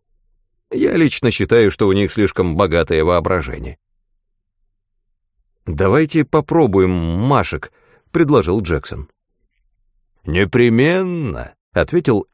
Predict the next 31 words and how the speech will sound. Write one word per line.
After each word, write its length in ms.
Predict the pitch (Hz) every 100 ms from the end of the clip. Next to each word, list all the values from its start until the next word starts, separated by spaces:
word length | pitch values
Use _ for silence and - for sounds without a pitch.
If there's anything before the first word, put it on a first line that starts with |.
| -
Эрум 360 | 147 147 139
с 120 | 127 135
непристойным 640 | 127 113 - 87 76 80
смехом. 440 | - 65 - - - _ _ _ _ _ -
«Если 560 | 139 180 165 - 139
б 100 | 98
только 340 | 139 135 - 107
было 260 | 107 101
можно, 560 | 80 101 143 87 67 -
а?» 280 | 120 165 - _ _ _ _ _ _ -
И 80 |
он 240 | 196 180 131
игриво 440 | 92 123 151 135
ткнул 340 | - 104 101 85
Джексона 440 | 87 - 85 80
в 80 | 69
бок. 320 | 64 - - _ _ _ _ _ _ _ _ _ _ _ _ _ _ _ -
«Хм, 220 | 73 65 -
да», 640 | 98 101 127 107 110 95 _ _ _
холодно 600 | - - 127 123 104 113
произнес 440 | 107 98 80 87 82
Джексон. 520 | 76 64 - - - _ _ _ _ _ _ _ _ -
«Быть 260 | 80 90
может, 280 | 120 107 95
вы 100 | 107
мне 200 | 107 104
объясните, 520 | 98 101 90 180 170
что 140 | 98 113
такое, 320 | 104 117 104
собственно, 540 | - 110 - 104 101
машка?» 680 | 85 73 87 131 85 - -